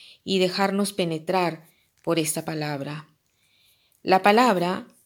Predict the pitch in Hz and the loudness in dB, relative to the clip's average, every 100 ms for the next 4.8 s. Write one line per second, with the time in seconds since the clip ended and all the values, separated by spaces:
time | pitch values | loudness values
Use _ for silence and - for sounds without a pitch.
0 | _ _ - - 202 208 190 165 175 175 | _ _ -8 -4 -2 -2 -2 -2 -2 -2
1 | 160 165 156 147 139 _ _ _ _ _ | -2 -4 -6 -8 -12 _ _ _ _ _
2 | - - - - 175 190 202 247 247 190 | -20 -20 -16 2 4 6 6 4 2 -2
3 | 160 156 156 185 - - - 180 208 233 | 0 0 0 -2 -6 -10 -8 0 2 2
4 | - - 185 175 202 214 208 | 0 0 0 0 0 0 -2